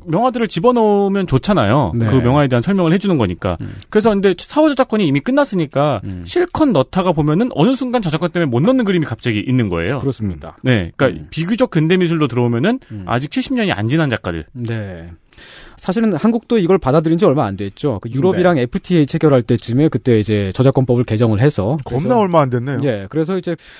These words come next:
Speaker 2: 저작권 보호 기간 사후 칠십 년을 받아들였습니다.
Speaker 3: 음.
Speaker 2: 근데 사후 저-, 저작권을 칠십 년간 보호한다는 건 알겠는데 그렇다면 세계가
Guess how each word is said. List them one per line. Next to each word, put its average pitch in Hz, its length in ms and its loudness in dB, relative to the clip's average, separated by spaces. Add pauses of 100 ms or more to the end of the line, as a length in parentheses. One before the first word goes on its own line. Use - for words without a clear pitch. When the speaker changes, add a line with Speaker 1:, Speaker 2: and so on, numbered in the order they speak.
(120)
Speaker 2:
저작권 156 380 2
보호 143 200 0
기간 139 460 -2
사후 175 320 -2
칠십 196 320 -6
년을 127 320 -2
받아들였습니다. - 800 -12 (140)
Speaker 3:
음. 104 120 -10 (300)
Speaker 2:
근데 202 180 0
사후 247 300 2
저-, 214 220 0
저작권을 170 600 0
칠십 - 320 -4
년간 220 420 2
보호한다는 165 560 0
건 185 100 0
알겠는데 107 760 -4 (680)
그렇다면 196 560 0 (240)
세계가 104 720 -2